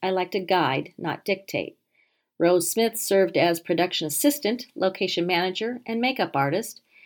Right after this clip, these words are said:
and Stephanie Schneider was intimacy coordinator. Michael Du-, Duede, Duede, Du-, D U E D E, composed the original score. Drone operator was Benjamin B.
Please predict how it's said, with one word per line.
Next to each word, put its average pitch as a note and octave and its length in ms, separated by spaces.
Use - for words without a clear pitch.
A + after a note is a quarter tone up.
and A#3+ 140
Stephanie C4+ 400
Schneider G3 480
was F#3+ 300
intimacy G3 500
coordinator. E3+ 760
Michael E3+ 360
Du-, A3 420
Duede, A3 720
Duede, G#3 600
Du-, G#3+ 440
D A3 100
U A3+ 300
E A3 200
D G3+ 100
E, G3 520
composed C#4+ 400
the D4 80
original B3+ 340
score. E3 600
Drone E3+ 420
operator G3 520
was G#3 220
Benjamin E3 500
B. D3+ 340